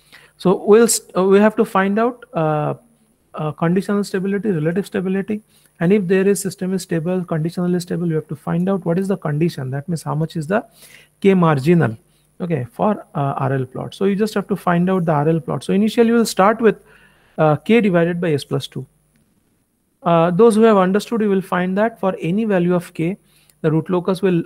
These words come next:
always lie in the left-hand side of S plane. So what is the root locus will look like? It will be real axis root locus starting from point minus two. And at K is equal to zero, uh, root will lie on minus two. And as you are increasing the value of K,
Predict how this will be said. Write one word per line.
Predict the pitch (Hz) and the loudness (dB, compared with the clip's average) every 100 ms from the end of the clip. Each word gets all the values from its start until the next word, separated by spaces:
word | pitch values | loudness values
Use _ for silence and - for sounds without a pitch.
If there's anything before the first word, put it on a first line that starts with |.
| - | -2
always | 151 185 208 160 | -2 2 2 2
lie | 151 | 0
in | 156 | 0
the | 175 | -2
left-hand | 156 139 - 170 | -2 -4 -4 -6
side | - 139 156 | -6 -8 -8
of | - | -8
S | - - | -10 -8
plane. | 156 131 - _ _ _ _ _ | -8 -8 -10 _ _ _ _ _
So | - | 0
what | 196 | 4
is | 233 | 4
the | 240 | 4
root | 196 185 | 4 2
locus | 208 208 208 | 2 0 0
will | 214 | 0
look | 156 202 | 0 0
like? | 214 226 233 _ | 0 -2 -4 _
It | 170 170 | -8 -4
will | 185 | -2
be | 214 - 143 | -2 -4 -6
real | 139 196 214 | 0 2 2
axis | 202 214 170 | 0 -2 -4
root | 156 151 | -6 -4
locus | 156 147 220 - | -6 -4 -8 -8
starting | - 170 160 175 | -8 -6 -4 -6
from | - 170 | -4 -4
point | 160 156 151 | -4 -6 -4
minus | 143 143 160 - | -4 -4 -6 -4
two. | 214 160 _ _ _ _ _ _ | -6 -6 _ _ _ _ _ _
And | 165 156 160 | -4 -2 -2
at | 165 - | -2 0
K | 208 | 0
is | 202 | 0
equal | 208 220 202 | 0 0 0
to | 196 | -2
zero, | 151 190 220 233 - | -2 -2 -4 -6 -8
uh, | 165 165 160 | -4 -2 -2
root | 175 180 | -4 -4
will | 190 | -4
lie | 180 170 170 | -4 -6 -6
on | 180 | -6
minus | 160 147 160 160 | -8 -8 -8 -10
two. | 220 233 _ _ _ _ | -14 -16 _ _ _ _
And | 170 165 | -2 2
as | 180 180 | 2 4
you | 214 | 4
are | |
increasing | 180 143 214 233 233 | 2 0 -2 0 2
the | 214 | 2
value | 165 175 | 2 2
of | 202 - | 0 -2
K, | - 160 | -6 -6